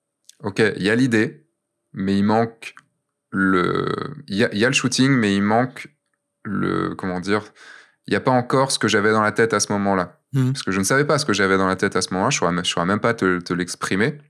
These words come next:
Speaker 1: Tu vois, si tu me mettais un micro, chose que j'ai déjà pu faire en, en shooting dans, dans F un quatre, hein, mais, euh,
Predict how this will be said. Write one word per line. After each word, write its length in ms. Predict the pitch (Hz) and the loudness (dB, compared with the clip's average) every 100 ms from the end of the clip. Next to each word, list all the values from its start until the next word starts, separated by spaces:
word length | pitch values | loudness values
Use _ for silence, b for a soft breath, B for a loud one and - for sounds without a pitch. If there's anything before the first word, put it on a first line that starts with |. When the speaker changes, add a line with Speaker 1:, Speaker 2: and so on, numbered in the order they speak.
| _ | _
Speaker 1:
Tu 60 | - | -4
vois, 80 | 95 | -2
si 140 | - | -2
tu 140 | - 87 | -8 -4
me 60 | |
mettais 240 | 87 92 104 | -2 -2 -2
un 100 | 101 | -2
micro, 440 | 95 - 107 107 B B B | -2 -2 -2 -2 B B B
chose 220 | - 104 | -4 -2
que 100 | - | 0
j'ai 100 | 90 | 0
déjà 140 | 87 92 | 2 0
pu 140 | - | -2
faire 260 | - 104 92 | 0 0 0
en, 480 | 82 82 80 78 80 - | -2 -2 -4 -8 -10 -6
en 80 | |
shooting 360 | 90 98 113 104 | -4 -2 0 0
dans, 240 | 90 87 | 0 0
dans 180 | 82 85 | -2 -2
F 80 | 90 | -2
un 60 | 101 | -2
quatre, 260 | 135 143 | -2 -2
hein, 80 | 95 | -2
mais, 200 | 92 | 0
euh, 80 | 87 | 2